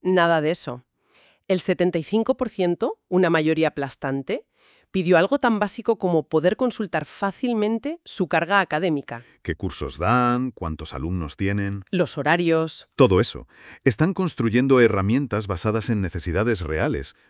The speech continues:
Speaker 2: no en las suposiciones de un programador.
Speaker 1: Pero en este mismo apartado también hacen algo que no es tan común.
Speaker 2: ¿El qué?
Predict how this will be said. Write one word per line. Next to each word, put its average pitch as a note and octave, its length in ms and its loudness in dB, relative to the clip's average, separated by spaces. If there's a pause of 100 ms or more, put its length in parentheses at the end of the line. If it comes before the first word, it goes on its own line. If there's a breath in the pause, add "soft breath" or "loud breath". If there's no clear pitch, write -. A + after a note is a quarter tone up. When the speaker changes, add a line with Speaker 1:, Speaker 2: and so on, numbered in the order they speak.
Speaker 2:
no A2 180 2
en A2+ 120 2
las F#2 100 -2
suposiciones F#2 720 -2
de C#2+ 120 -4
un F2 200 -2
programador. G2 640 0
Speaker 1:
Pero C#3+ 200 -2
en C3 80 -4
este D3+ 200 -2
mismo E3 300 4
apartado G#3 720 0 (140)
también D3 320 0
hacen E3 240 0
algo A#3 360 2
que F3 140 0
no D3+ 100 2
es - 140 -8
tan C#3+ 220 -4
común. D3+ 520 2
Speaker 2:
¿El G2+ 140 2
qué? F3 180 -4